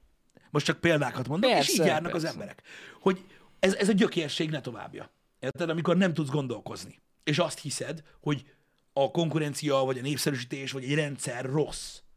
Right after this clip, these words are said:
Speaker 1: Érted? Persze vannak ettől függetlenül ebben rossz rendszerek,
Speaker 2: Mhm.
Speaker 1: de most nem azt a kérdést próbáljuk taglalni, hogy mindenki el tud kapni egy labdát, és akkor jön valaki, és azt mondja, hogy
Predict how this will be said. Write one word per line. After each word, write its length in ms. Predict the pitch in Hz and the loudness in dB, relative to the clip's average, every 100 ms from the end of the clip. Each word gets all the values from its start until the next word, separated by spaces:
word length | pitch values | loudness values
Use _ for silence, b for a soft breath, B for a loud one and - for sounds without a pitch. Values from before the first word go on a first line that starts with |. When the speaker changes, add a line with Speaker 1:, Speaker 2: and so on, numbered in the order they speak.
| - - _ _ _ | -20 -20 _ _ _
Speaker 1:
Érted? 260 | - 139 135 b | -6 -4 -4 b
Persze 200 | - 302 427 427 | -10 -6 -6 -6
vannak 200 | 302 170 | -10 -10
ettől 220 | 143 139 | -10 -10
függetlenül 420 | 151 139 143 135 | -8 -8 -6 -6
ebben 300 | 135 131 123 b - | -4 -6 -8 b -6
rossz 220 | 143 - | -4 -4
rendszerek, 520 | 120 110 117 160 - | -10 -10 -12 -12 -12
Speaker 2:
Mhm. 160 | 170 180 277 _ _ _ _ _ _ _ | -8 -6 -8 _ _ _ _ _ _ _
Speaker 1:
de 100 | - | -10
most 180 | 156 - | -8 -4
nem 100 | 185 | -4
azt 160 | 135 | -4
a 40 | - | -8
kérdést 340 | 131 123 113 | -8 -8 -6
próbáljuk 340 | 135 117 113 - | -6 -6 -8 -8
taglalni, 480 | 117 120 113 123 B B B | -6 -6 -8 -14 B B B
hogy 160 | 123 113 | -8 -4
mindenki 300 | 147 123 139 | -4 0 0
el 60 | 127 | 0
tud 120 | 120 | -4
kapni 240 | 127 127 | -8 -8
egy 60 | 117 | -14
labdát, 340 | 127 139 - | -12 -12 -12
és 140 | 127 - | -14 -8
akkor 180 | 135 | -4
jön 140 | 127 123 | -2 -2
valaki, 280 | 120 117 120 | -4 -6 -10
és 100 | 117 | -10
azt 160 | 117 | -12
mondja, 180 | 117 | -8
hogy 100 | 113 | -6